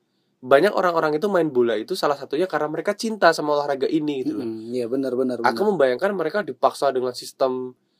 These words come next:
Speaker 1: latihan yang dises-, dan pertandingan yang disesuaikan dengan jam tayang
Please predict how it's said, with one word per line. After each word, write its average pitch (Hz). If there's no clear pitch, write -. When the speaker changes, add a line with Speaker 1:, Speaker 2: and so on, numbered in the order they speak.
Speaker 1:
latihan 123
yang 127
dises-, 120
dan 127
pertandingan 123
yang 120
disesuaikan 123
dengan 120
jam 120
tayang 120